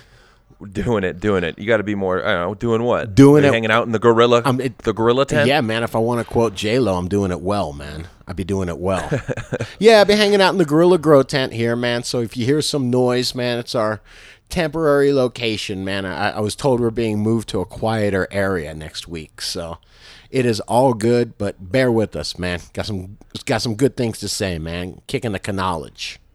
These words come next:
Speaker 1: Yes, yes. If you guys don't know, this is Dude Grow Show. What's growing on today? A little bit of, uh, culture. Always, always a little bit of grow talk, of course.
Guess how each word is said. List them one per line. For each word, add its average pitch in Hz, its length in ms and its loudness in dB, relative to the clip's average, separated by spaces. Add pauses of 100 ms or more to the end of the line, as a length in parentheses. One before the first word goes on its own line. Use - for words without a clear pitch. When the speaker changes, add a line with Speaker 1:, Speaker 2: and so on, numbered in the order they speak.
(360)
Speaker 1:
Yes, 90 560 -4
yes. 90 340 -2
If 85 60 -12
you 87 80 -12
guys 95 300 -2
don't 95 320 -4
know, 120 260 4
this 120 160 -6
is 117 100 -20
Dude 117 200 -8
Grow 110 240 0
Show. 120 540 0 (340)
What's 113 220 -6
growing 113 340 2
on 113 200 4
today? 113 300 2
A 110 60 4
little 107 200 2
bit 101 220 2
of, 98 280 -2
uh, 90 360 2 (100)
culture. 104 560 0
Always, 107 500 0
always 98 520 4
a 78 80 -8
little 82 240 -4
bit 78 120 -8
of 82 100 -8
grow 82 200 -2
talk, 78 380 -6
of 78 140 -16
course. 82 440 -8